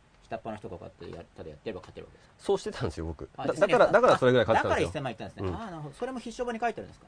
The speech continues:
Speaker 1: 組織を持てみたいな。
Speaker 2: いや、ないですね、あんまり。
Speaker 1: うん。
Speaker 2: それはあんまり、あんまり店から、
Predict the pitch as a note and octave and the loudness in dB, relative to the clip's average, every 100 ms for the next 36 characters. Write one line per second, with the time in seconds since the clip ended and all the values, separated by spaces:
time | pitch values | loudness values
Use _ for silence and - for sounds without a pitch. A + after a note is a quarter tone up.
0 | _ C#3+ - - - - _ _ _ _ | _ -16 -16 -18 -20 -20 _ _ _ _
1 | _ - F3+ C3 B2 F#2 E2 D#2+ E2 D#2 | _ -2 -2 0 -2 -2 -4 -6 -6 -6
2 | G2 F2 - - G#3+ - D4+ - B3+ B3 | -10 -16 -12 -4 -4 -2 -4 -2 -2 0
3 | D4 - C4+ D#4+ D4+ C#4 A#3+ C#3+ G2 F2+ | -2 -2 0 0 0 -2 -2 0 0 -2